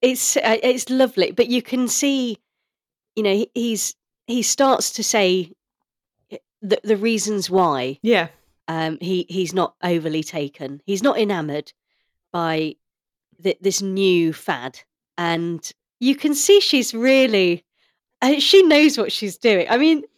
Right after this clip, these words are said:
Speaker 1: she sits down on that table and sh-,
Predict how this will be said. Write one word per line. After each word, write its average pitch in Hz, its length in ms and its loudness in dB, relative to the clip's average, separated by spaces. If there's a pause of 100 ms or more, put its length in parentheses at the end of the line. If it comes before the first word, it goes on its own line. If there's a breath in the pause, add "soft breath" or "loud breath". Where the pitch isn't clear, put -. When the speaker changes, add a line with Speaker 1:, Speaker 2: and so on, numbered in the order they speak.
(160)
Speaker 1:
she 311 200 2
sits - 480 2
down 311 320 4
on 160 160 -4
that 175 220 -6
table 175 640 -2 (1120)
and 214 280 -2
sh-, - 100 -18